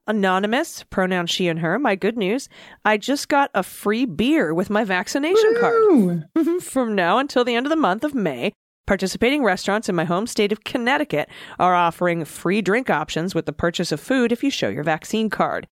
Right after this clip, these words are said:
Speaker 1: This is a partnership between the state and the restaurant association called the C T Drinks on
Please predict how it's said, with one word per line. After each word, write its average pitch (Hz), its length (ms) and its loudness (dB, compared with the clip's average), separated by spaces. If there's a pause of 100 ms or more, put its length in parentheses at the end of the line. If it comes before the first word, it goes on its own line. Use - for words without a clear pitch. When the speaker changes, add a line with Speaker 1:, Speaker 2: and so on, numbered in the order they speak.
(300)
Speaker 1:
This 156 160 -2
is 156 100 -4
a 160 60 -4
partnership 190 640 -2
between 190 280 -4
the 165 60 -2
state 208 460 -2
and 185 140 -2
the 165 60 0
restaurant 185 520 -2
association 165 720 -2
called 160 280 -2
the 147 80 -4
C - 280 -4
T 190 240 -2
Drinks 165 460 -2
on 143 240 -2